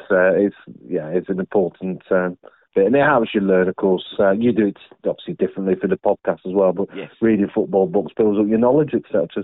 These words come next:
Speaker 1: So, but yeah, so what I was just going to then is I've been quite lucky really that, uh, because I do the, uh, the website and, uh, the Twitter and Facebook, et cetera, that people send me books so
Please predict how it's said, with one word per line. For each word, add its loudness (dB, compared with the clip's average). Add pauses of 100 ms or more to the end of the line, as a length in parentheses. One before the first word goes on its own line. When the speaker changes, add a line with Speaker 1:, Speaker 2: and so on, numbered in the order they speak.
Speaker 1:
So, 2
but 0 (380)
yeah, 2
so 2
what 4
I 2
was 0
just 0
going 2
to 0
then 4
is 4
I've 2
been 2
quite 2
lucky 0
really 4
that, 0
uh, 4
because 0 (680)
I 2
do 2
the, 4 (200)
uh, 4
the 2
website 2
and, -2
uh, 2 (140)
the -2 (240)
Twitter 2
and -2
Facebook, 0
et -4 (100)
cetera, 0 (120)
that -2 (340)
people 0
send 2
me 4
books -2
so 2